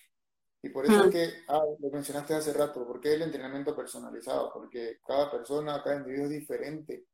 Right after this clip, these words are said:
Speaker 1: cada individuo tiene emociones diferentes, conciencia corporal distinta, reacciona diferente a los ejercicios, debilidades distintas, y por eso es que el entrenamiento personal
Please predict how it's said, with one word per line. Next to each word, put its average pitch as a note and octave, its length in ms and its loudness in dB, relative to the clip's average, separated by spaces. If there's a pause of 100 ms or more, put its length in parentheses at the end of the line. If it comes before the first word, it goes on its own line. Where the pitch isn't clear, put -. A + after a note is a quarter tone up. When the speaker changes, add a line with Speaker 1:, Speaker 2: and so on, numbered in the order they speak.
(500)
Speaker 1:
cada C#3 240 0
individuo C#3 260 -6 (100)
tiene D3+ 380 0 (880)
emociones F#3 440 2
diferentes, F#3 960 2 (400)
conciencia D#3+ 600 -2
corporal D3 400 0
distinta, E3 920 0 (160)
reacciona D#3 460 -2
diferente D3 460 -2
a - 20 4
los D3 180 0
ejercicios, D3+ 800 -2 (540)
debilidades C#3 720 2
distintas, D#3+ 680 -4 (1000)
y D3 80 -8
por C3+ 160 0
eso C#3+ 140 0
es C#3+ 60 -4
que D3+ 80 4
el C#3+ 100 6
entrenamiento C#3 720 -4
personal C3+ 800 -2